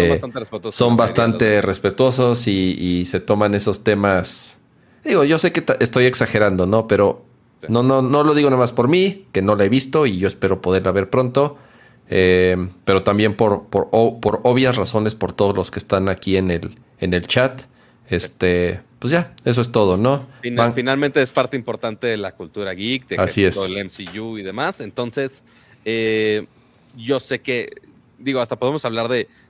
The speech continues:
Speaker 2: de cómo se saturó todo el sistema de los cines, ambos Cinépolis y Cinemex, que son
Speaker 1: Sí,
Speaker 2: principales
Speaker 1: todo
Speaker 2: en
Speaker 1: se
Speaker 2: México.
Speaker 1: cayó.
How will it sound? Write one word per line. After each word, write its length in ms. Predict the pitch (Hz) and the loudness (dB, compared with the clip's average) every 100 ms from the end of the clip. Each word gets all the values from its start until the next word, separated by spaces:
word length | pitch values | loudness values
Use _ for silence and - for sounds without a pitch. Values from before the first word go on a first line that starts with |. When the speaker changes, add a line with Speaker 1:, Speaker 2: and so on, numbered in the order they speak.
| - | -12
Speaker 2:
de 100 | 101 | -8
cómo 220 | 113 117 | -6 -8
se 140 | 117 | -10
saturó 680 | - 104 101 101 107 107 95 - | -14 -12 -10 -6 -4 -4 -6 -6
todo 120 | 123 | -8
el 40 | |
sistema 240 | 110 120 117 | -6 -8 -8
de 60 | |
los 160 | 101 90 | -8 -12
cines, 420 | - 110 110 101 - | -12 -10 -10 -14 -14
ambos 300 | 107 101 - | -12 -12 -12
Cinépolis 560 | 98 101 120 110 98 | -14 -12 -12 -12 -14
y 180 | 90 87 | -16 -16
Cinemex, 540 | - 90 92 101 104 - | -16 -14 -10 -10 -10 -10
que 80 | |
son 120 | 92 104 | -2 2
Speaker 1:
Sí, 100 | 113 | 2
Speaker 2:
principales 280 | 127 123 | 2 2
Speaker 1:
todo 140 | 110 123 | 2 2
Speaker 2:
en 60 | 127 | 2
Speaker 1:
se 100 | 110 | 0
Speaker 2:
México. 80 | 113 | 0
Speaker 1:
cayó. 340 | 98 104 107 | 2 2 0